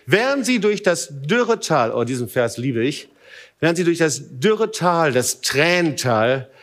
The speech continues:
äh, eigentlich das Tal Bakar, das gibt es wirklich. Äh, wenn sie durch dieses Tal gehen, eben der Psalmist, äh, Korah, die haben natürlich immer auch diesen Weg, äh, äh, nach Jerusalem vor Augen. Ähm,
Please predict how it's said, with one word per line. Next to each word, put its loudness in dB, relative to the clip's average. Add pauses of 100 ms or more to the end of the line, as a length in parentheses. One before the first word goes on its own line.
(280)
äh, 2 (300)
eigentlich 2
das 0
Tal 0
Bakar, 0
das -2
gibt -4
es -4
wirklich. 0
Äh, -2
wenn 2
sie -2
durch -2
dieses -2
Tal 0
gehen, 0
eben -2 (380)
der 2 (300)
Psalmist, 0
äh, -2
Korah, 2
die -2
haben -2
natürlich -4
immer 2
auch 2 (240)
diesen -2
Weg, 0
äh, 0 (200)
äh, -4 (300)
nach 0
Jerusalem 2
vor -2
Augen. 0 (360)
Ähm, -2